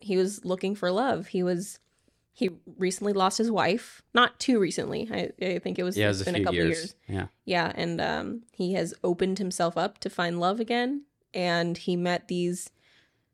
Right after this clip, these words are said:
Speaker 1: I, I, I feel like it was a lot smaller of a number than The Bachelor, Bachelorette series when it comes to men
Speaker 2: Yeah.
Speaker 1: and women.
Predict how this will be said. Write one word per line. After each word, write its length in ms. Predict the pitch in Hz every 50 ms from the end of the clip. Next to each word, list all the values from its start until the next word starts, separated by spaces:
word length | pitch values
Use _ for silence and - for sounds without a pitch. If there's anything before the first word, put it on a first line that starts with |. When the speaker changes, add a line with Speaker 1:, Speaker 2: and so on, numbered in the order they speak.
| _ - _ _ _
Speaker 1:
I, 180 | 208 208 208 -
I, 160 | 220 226 - -
I 40 | 226
feel 160 | - 285 285
like 200 | 285 285 285 -
it 140 | - - 233
was 140 | 226 214 202
a 40 |
lot 180 | 202 226 - -
smaller 440 | - - - 208 202 202 202 202 202
of 120 | 196 190
a 40 | 185
number 460 | 185 190 190 196 202 202 208 220 - _ -
than 180 | 190 185 190
The 60 | 190 185
Bachelor, 380 | 185 185 185 - - 190 185
Bachelorette 420 | 185 180 180 - - 190 185 - -
series 420 | - 202 202 202 202 208 208 208
when 80 | 202 190
it 60 | -
comes 200 | - 196 190 -
to 80 | - 196
men 180 | 196 190 185
Speaker 2:
Yeah. 60 | 180 180
Speaker 1:
and 60 | 180
women. 340 | 180 180 190 202 220 220